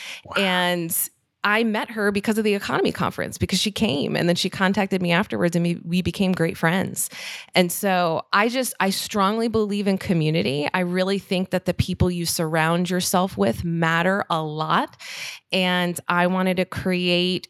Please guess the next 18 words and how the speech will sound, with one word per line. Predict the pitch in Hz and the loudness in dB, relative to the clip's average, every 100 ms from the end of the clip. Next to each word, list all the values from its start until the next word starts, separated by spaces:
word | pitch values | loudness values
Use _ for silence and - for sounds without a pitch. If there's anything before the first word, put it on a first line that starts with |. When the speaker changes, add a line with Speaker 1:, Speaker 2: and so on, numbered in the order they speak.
| _ | _
Speaker 2:
an | 180 180 | 0 2
opportunity | 151 175 180 - 185 175 202 180 | 2 2 -2 -2 0 2 4 2
for | 170 170 | 0 -2
you | 170 170 170 | 0 2 2
to, | |
like, | 165 170 165 | 2 0 -2
find | - - 156 175 | -4 -2 2 2
your | 165 | 2
people. | - 170 - - 165 - _ _ _ _ _ - | 0 -2 -4 -4 -6 -12 _ _ _ _ _ -10
Speaker 1:
That, | 98 87 - - | -6 -6 -8 -12
that | 87 78 | -8 -6
sounds | - 98 78 76 - | -4 -4 -4 -6 -8
awesome. | 78 76 - 73 69 - - - - | -6 -6 -6 -6 -8 -16 -18 -14 -4
So | - 139 131 117 - - - _ - | 2 4 4 2 -6 -20 -20 _ -6
in | 117 127 | 2 2
the | |
fire | 117 127 127 | 4 4 4
movement, | 120 110 107 95 | 4 2 2 0